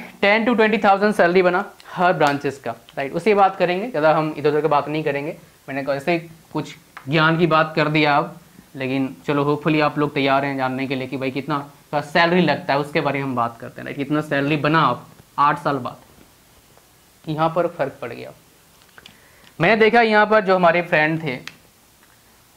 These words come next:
जो सीएससी और आईटी department में काम कर रहे हैं, उनको अलग कर लेता हूँ। बाकी ये जो branches है ना, इनको अलग कर लेता हूँ। ये first कर लेता हूँ और ये second कर लेता हूँ। मतलब, कैटेगरी की बात कर रहा हूँ।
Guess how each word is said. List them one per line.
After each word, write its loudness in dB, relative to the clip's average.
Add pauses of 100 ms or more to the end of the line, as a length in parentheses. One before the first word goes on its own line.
(100)
जो 4
सीएससी 2
और 4
आईटी 2
department 2
में 0
काम 2
कर -2
रहे -4
हैं, -6
उनको -2
अलग 2
कर 0
लेता -2
हूँ। -8
बाकी 2
ये 6
जो 0
branches 2
है 0
ना, -4
इनको -2
अलग 0
कर -4
लेता -6
हूँ। -12 (160)
ये -2
first -2
कर 2
लेता 0
हूँ -4 (300)
और -2
ये 0
second -2
कर -4
लेता -6
हूँ। -4
मतलब, 0
कैटेगरी 2
की 4
बात 2
कर -10
रहा -14
हूँ। -20